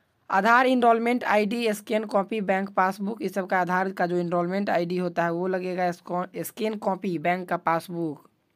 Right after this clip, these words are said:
और सभी जो क्लास टेंथ या जो प्रीवियस पास किए हैं उसका भी लगता है, यहाँ पे एक मैंने मेंशन करना भूल गया है,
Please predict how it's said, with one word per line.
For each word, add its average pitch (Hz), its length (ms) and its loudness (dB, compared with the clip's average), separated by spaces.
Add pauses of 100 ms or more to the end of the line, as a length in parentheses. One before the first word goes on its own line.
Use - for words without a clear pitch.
(720)
और 202 100 6
सभी 247 480 0
जो 220 520 0 (320)
क्लास 190 260 2
टेंथ 208 220 0
या 202 80 0
जो 202 80 0
प्रीवियस 214 480 0
पास 214 320 2
किए 208 280 -6
हैं 190 120 -2
उसका 185 300 -2
भी 226 140 -2
लगता 196 300 2
है, 190 60 2
यहाँ 190 140 0
पे 190 120 -4
एक 190 120 -6
मैंने 170 280 -2
मेंशन 175 360 -4
करना 175 280 -4
भूल 165 240 -6
गया 165 220 -2
है, 190 140 -6